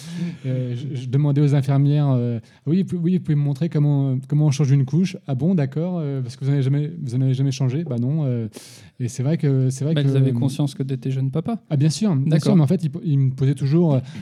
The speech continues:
Speaker 1: Ah, mais vous avez, vous avez pas quelqu'un dans votre famille, euh, qui a eu un enfant ou, euh,
Speaker 2: Ok.
Speaker 1: ou, euh, autre ? » Et, et en fait, euh, c'est vrai que j'aurais, j'aurais vraiment, enfin, c'est vraiment ce, ce passage-là où je pensais que ça allait être beaucoup plus, euh,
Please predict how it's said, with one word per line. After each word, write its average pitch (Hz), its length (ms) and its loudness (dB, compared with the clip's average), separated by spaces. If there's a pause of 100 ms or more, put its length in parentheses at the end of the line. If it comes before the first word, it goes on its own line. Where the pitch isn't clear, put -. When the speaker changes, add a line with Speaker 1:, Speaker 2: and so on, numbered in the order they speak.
Speaker 1:
Ah, 175 60 -2
mais 180 140 6
vous 139 180 0
avez, 135 140 0
vous 131 260 -6
avez 123 160 -2
pas 143 100 -6
quelqu'un 139 280 -4
dans 139 60 0
votre 120 180 -2
famille, 151 480 0
euh, 131 200 -2
qui 131 140 -8
a - 20 -4
eu 127 40 -4
un 123 100 -6
enfant 151 580 -2
ou, 135 240 0
euh, 120 100 -4 (280)
Speaker 2:
Ok. 170 280 2
Speaker 1:
ou, 123 200 0
euh, 117 220 -2
autre ? » 147 360 -6
Et, 135 220 -4
et - 60 -8
en 117 80 -2
fait, 180 200 -6
euh, 135 380 0
c'est 131 140 -4
vrai 180 60 -2
que 131 60 -8
j'aurais, 135 400 -2
j'aurais 117 220 -4
vraiment, 131 260 -2
enfin, 131 380 -4 (340)
c'est 117 240 -8
vraiment 135 280 0
ce, 123 360 -4
ce 110 160 -8
passage-là 135 520 -4
où 165 40 0
je 139 80 -8
pensais 147 280 -6
que - 60 -20
ça - 140 -10
allait 117 120 -6
être 113 100 -8
beaucoup 131 240 -10
plus, 139 320 -8
euh, 113 200 -8